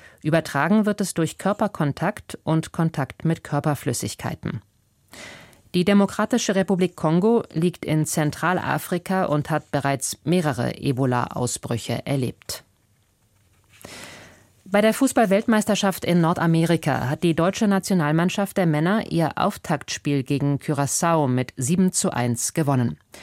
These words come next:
Die Tore für die D-F-B-Auswahl erzielten Nnacha, Schlotterbeck, zweimal Havertz, Musiala, Brown und Undav. Curaçao hatte in der Partie in Houston zwischenzeitlich zum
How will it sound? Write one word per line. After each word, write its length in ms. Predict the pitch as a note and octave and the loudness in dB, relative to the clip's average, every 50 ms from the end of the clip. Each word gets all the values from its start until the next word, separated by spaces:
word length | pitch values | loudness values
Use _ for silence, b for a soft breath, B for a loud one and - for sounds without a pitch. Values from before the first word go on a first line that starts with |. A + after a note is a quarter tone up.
| B B B B B B B B B B - | B B B B B B B B B B -4
Die 160 | C3 B2 - | -4 -4 -2
Tore 320 | - D#3+ E3 F3 G3+ A#3+ B3+ | 0 0 0 2 2 0 0
für 160 | - - A#3 | 0 0 0
die 100 | A3 G#3 | 0 0
D-F-B-Auswahl 880 | F#3+ G3 - F3 - - - F3+ F3+ - C#3 D3+ - - - D3 D3+ | 0 0 -2 -2 -4 0 0 0 2 2 2 0 0 0 0 0 0
erzielten 500 | C#3+ B2+ B2+ - - D#3+ D#3 D3 - D3+ | 0 -2 -2 -2 -2 -2 -2 0 0 -2
Nnacha, 600 | C#3 C3 C#3 C#3 C#3 C#3+ D#3 - - G#3 A3 A3+ | 0 0 0 0 0 -2 -4 -4 -4 -2 0 0
Schlotterbeck, 800 | G#3+ - - - C#3+ D3+ - - G3+ G3 - G#3+ A3 A#3+ - - B B B B B B | -2 -2 -2 0 0 0 0 0 -2 0 0 -2 -2 -2 -4 -14 B B B B B B
zweimal 500 | - - - D#3 D3 D3 C#3 B2+ B2 A2 | -8 -4 -2 0 0 0 0 -2 -2 -2
Havertz, 600 | C3+ C#3 C#3+ C3 E3 G3 A3+ - - - - - - | 0 0 0 0 0 -2 -2 -4 -4 -6 -6 -6 -4
Musiala, 640 | - D3 C#3+ - - D3 C#3 B2+ C3+ E3 F#3 G3 F3+ | -2 -2 -2 -2 -2 -2 0 0 2 2 0 0 0
Brown 480 | C#3+ B2+ C#3 C3 C3+ C#3 D3 D3+ D3+ | 0 0 2 2 2 2 2 0 0
und 220 | - D#3+ E3 E3 - | 0 0 0 0 0
Undav. 640 | - D#3+ E3+ F3+ F3 C#3 - - - - - - B B B B B B B B B B B B B - | 0 2 4 4 4 2 0 -4 -10 -14 -18 -20 B B B B B B B B B B B B B -4
Curaçao 640 | - D#3+ D3+ D3+ - - D#3+ C3 - - G#3 A#3 G#3 | 0 0 0 0 0 0 0 0 0 2 0 2 2
hatte 220 | G3 F#3+ - F#3 | 0 0 0 0
in 240 | F3 D#3+ - D3+ D#3+ | 0 0 2 0 2
der 120 | D#3+ D3 | 2 0
Partie 440 | C#3+ - D#3 D3 - - - E3+ D#3 | 0 -2 -4 -4 -4 -2 -2 0 0
in 80 | D3 D3 | 0 -2
Houston 480 | - - F3 F3+ - - - E3 D#3 | -2 0 -2 -2 -2 -2 -2 -2 0
zwischenzeitlich 800 | - - - F3+ F3+ - F#3+ E3 - E3 D3+ C#3+ - D3+ C3+ - | 0 -2 -6 -6 -2 0 0 0 0 0 -2 -2 -2 -4 -4 -4
zum 280 | - - - C#3+ C3+ C3 | -6 -4 -2 -2 -2 -2